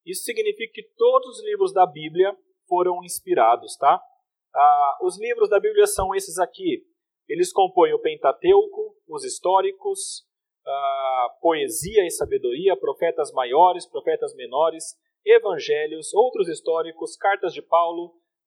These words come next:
e cartas gerais e Apocalipse, que é um gênero um pouco diferente. Olha só, aqui a gente tem Gênesis, Levítico, Números, Deuteronômio.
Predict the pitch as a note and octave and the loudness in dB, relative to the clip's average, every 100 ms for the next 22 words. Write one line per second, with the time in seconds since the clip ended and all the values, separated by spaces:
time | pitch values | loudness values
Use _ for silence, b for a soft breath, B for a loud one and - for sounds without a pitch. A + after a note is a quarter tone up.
0 | - G3 A3 G#3+ - F3+ F3 F3+ D3+ D3 | -14 -12 -12 -16 4 6 6 2 -2 0
1 | C#3+ D3+ F3 F#3 - F#3+ F#3+ F#3 F3 E3+ | 6 6 6 0 -8 -2 0 0 2 2
2 | A3+ A#3 - - - _ _ _ C3+ C#3 | 2 -4 -6 -10 -14 _ _ _ -10 -10
3 | _ - C3+ C#3+ - C#3+ - - - B2 | _ -12 -12 -14 -6 -6 -6 -4 -2 -2
4 | - - _ _ _ _ _ - F3+ F3+ | -4 -16 _ _ _ _ _ 0 2 2
5 | D#3 D3 D3 A3 F#3+ F3+ - C#3+ G#2+ _ | 2 2 4 2 2 -4 -6 -6 -8 _
6 | _ _ _ _ _ _ _ _ D#3 F#3+ | _ _ _ _ _ _ _ _ -2 -2
7 | F3+ D#3+ D#3 D3 C3+ C3 F3+ G3+ A#3 A3+ | -4 -12 -12 -10 -10 -12 -6 0 2 2
8 | A3 A3 E3+ D#3 F#3 G#3 G#3+ | 0 -6 -6 -2 2 2 0